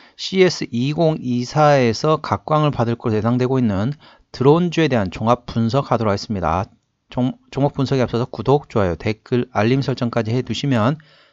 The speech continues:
저의 기를 받아서 주식 투자가 대박 나실 겁니다. 더불어 사단의 인기 동영상과 재생 목록에 많이 본 동영상도 있으니 투자에 참고하시기 바랍니다.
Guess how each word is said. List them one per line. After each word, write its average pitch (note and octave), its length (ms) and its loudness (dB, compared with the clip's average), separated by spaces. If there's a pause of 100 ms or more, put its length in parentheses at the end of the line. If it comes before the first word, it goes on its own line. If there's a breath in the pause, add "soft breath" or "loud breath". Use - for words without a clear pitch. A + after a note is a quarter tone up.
(100)
저의 A#2 220 0
기를 C3 280 0
받아서 B2+ 560 2
주식 A#2+ 220 -4
투자가 F#2+ 240 -2
대박 A2 240 0
나실 G#2 240 -4
겁니다. F2+ 280 -4
더불어 G#2+ 260 -2
사단의 B2 360 -4
인기 A2+ 220 -6
동영상과 A2+ 680 -4 (420 soft breath)
재생 D3 320 0
목록에 D#3 300 0
많이 G2+ 300 2
본 C3 180 0
동영상도 A2+ 400 -2
있으니 B2 460 -4
투자에 B2 280 -4
참고하시기 A#2+ 600 -6
바랍니다. A#2 480 -10